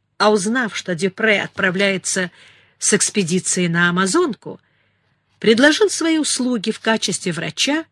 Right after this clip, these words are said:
и этнолога. Гийоме излагал свою версию этой истории как забавный анекдот. Ему Маршан представлялся в высшей степени комической фигурой.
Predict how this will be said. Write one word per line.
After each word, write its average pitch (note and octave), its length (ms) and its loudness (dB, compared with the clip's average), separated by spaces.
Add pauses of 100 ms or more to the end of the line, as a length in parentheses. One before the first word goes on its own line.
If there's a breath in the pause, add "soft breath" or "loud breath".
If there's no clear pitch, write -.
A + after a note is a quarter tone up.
(260)
и D4 300 0 (180)
этнолога. D#3 800 -8 (1800)
Гийоме B3 760 4
излагал G3+ 560 2
свою F#3+ 360 0
версию F#3 520 0
этой F#3 240 -4
истории G3+ 500 -2
как E3+ 220 -6
забавный F3+ 500 0
анекдот. G3+ 520 -4 (680)
Ему B3 400 2
Маршан B3+ 640 -2
представлялся G#3 800 -2
в E3+ 60 -4
высшей A#3+ 280 -2
степени A#3+ 600 -4 (180)
комической A#3+ 600 -2
фигурой. D#3+ 600 -10